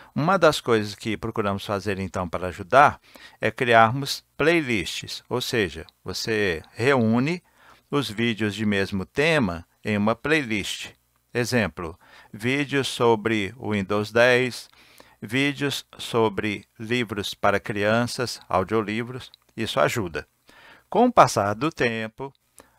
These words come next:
a gente vê que aumentam também os números das playlists. Exemplo, você pode ter muitas playlists sobre culinária, não é? Muitas playlists sobre informática, et cetera e tal.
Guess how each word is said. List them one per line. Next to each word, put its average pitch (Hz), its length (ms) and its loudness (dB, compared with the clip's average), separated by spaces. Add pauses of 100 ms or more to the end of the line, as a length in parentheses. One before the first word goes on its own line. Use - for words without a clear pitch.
a 107 140 0
gente 127 720 -4
vê 113 260 0
que 135 320 -6
aumentam 120 640 2
também 110 480 -2
os 113 160 -4
números 120 460 -2
das 135 680 4 (200)
playlists. 107 800 -2 (160)
Exemplo, 104 520 -2
você 98 300 -10
pode 104 240 0
ter 101 220 -2
muitas 110 400 -2
playlists 98 760 -6
sobre 92 680 -6 (500)
culinária, 113 800 2 (440)
não 90 120 -4
é? 101 300 -2
Muitas 110 420 -4
playlists 101 640 -6
sobre 95 380 -6
informática, 98 840 -2
et 104 60 -4
cetera 107 400 -8
e 110 60 -12
tal. - 260 -4